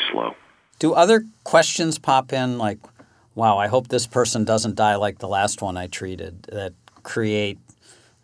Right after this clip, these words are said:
Speaker 2: uh, distraction, um, confusion, perhaps?
Speaker 1: Absolutely. I'll tell you an example. When I was a resident, there was a thirty-five-year-old female with two kids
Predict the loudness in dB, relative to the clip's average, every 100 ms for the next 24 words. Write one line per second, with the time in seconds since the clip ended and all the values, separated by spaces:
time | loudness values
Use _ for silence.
0 | _ _ -10 -8 -10 -10 -6 -6 0 2
1 | 2 0 -6 -6 -8 -18 -16 -10 -8 -8
2 | -8 -12 -16 _ -20 _ -8 -6 -2 -2
3 | -2 -4 -6 -6 -6 -6 -10 _ _ _
4 | _ 4 4 4 2 2 4 2 0 -10
5 | -20 -8 2 4 6 8 8 6 4 4
6 | 4 4 4 4 4 4 2 2 4 4
7 | 4 2 2 2 0 2 0 2 2 4
8 | 4 4 6 4 4 4 4 2 -2 -16
9 | -18 -20 -20 _ 0 4 6 6 6 4
10 | 2 -2 2 2 2 4 6 6